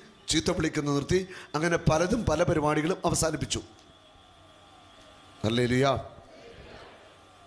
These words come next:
വൃക്ഷത്തിൻ്റെ വേരിന് കോടാലി വെക്കുക. മരം വെട്ടിയിട്ടു, മരം വെട്ടിയിട്ടു, ശേ-, എകരങ്ങളൊക്കെ ഇറക്കി, കള്ളത്തരം നിർത്തി, അഴിമതി നിർത്തി, വഞ്ചന നിർത്തി, തട്ടിപ്പ്, ഇതൊക്കെ നിർത്തി, ഈ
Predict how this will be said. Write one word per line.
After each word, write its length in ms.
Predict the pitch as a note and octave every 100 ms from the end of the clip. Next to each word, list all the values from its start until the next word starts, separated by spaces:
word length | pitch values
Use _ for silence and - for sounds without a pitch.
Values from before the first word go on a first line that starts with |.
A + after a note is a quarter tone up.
| - - - - - - - -
വൃക്ഷത്തിൻ്റെ 560 | C3 - D#3+ E3+ D#3+ D3+ C#3+
വേരിന് 480 | D3 E3 D3 G#3+ F#3
കോടാലി 320 | D3 D3 D3 C3+
വെക്കുക. 200 | B2+ - - - - C#3+
മരം 280 | D3+ F3 G3
വെട്ടിയിട്ടു, 440 | E3+ - D3+ - - - - - - - - - - C#3+
മരം 220 | D3 F#3+ A3
വെട്ടിയിട്ടു, 380 | C#3+ E3 D#3 A2 -
ശേ-, 280 | - D#3 D#3 - C3+
എകരങ്ങളൊക്കെ 680 | C#3+ F3 G#3 A#3+ F3 - F3+ D3+
ഇറക്കി, 260 | D3 C3+ - - - - _ - - -
കള്ളത്തരം 400 | C#3 D3 D3 D3+ D3
നിർത്തി, 240 | D3 F3+ F3+ -
അഴിമതി 280 | C#3 D3+ D#3+ D#3+
നിർത്തി, 260 | D3+ F3 G#3 - - -
വഞ്ചന 260 | D3 D3+ E3
നിർത്തി, 220 | D#3 D#3 E3+ D#3
തട്ടിപ്പ്, 340 | B2+ D3 D3 - - -
ഇതൊക്കെ 240 | - D3+ D#3
നിർത്തി, 220 | B2+ G2 - - - - _ -
ഈ 100 | -